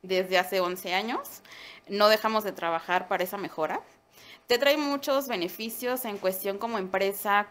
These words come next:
como persona, como, eh, equipo de trabajo. Te ayuda a mejorar muchas, muchas cosas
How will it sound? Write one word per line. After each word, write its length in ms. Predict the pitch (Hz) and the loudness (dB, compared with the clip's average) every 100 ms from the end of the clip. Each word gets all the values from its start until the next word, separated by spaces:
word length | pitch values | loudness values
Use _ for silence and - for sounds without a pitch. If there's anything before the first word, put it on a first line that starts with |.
| - | -6
como 240 | 233 220 | -4 -2
persona, 840 | 196 160 - 185 185 185 185 185 - | -2 -4 -4 -4 -2 0 0 -2 -6
como, 680 | 220 220 226 226 226 214 - | -6 -4 -4 -2 2 2 0
eh, 220 | 202 190 | -2 -2
equipo 300 | 175 214 220 | -4 -6 -2
de 80 | 233 | -2
trabajo. 580 | 220 175 185 190 180 165 _ - - - - | -2 -4 -2 -4 -6 -12 _ -20 -20 -20 -4
Te 220 | 196 190 | 4 6
ayuda 260 | 190 220 254 | 6 2 0
a 20 | |
mejorar 680 | 247 - 185 180 190 202 - | 0 0 2 6 6 6 0
muchas, 580 | 196 202 214 220 226 214 | -6 -2 -2 -2 -2 -4
muchas 420 | 202 196 196 202 | -4 -6 -6 -10
cosas 540 | - 185 180 196 254 | -4 -4 -2 -4 -4